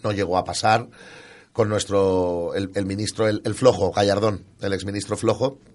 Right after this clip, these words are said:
que luego resu-, resultó que, que era un poquito del ala dura.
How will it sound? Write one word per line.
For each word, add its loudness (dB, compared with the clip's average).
que 0
luego 2
resu-, -2
resultó -4
que, -4
que -2
era 2
un -2
poquito -4
del 0
ala 2
dura. -4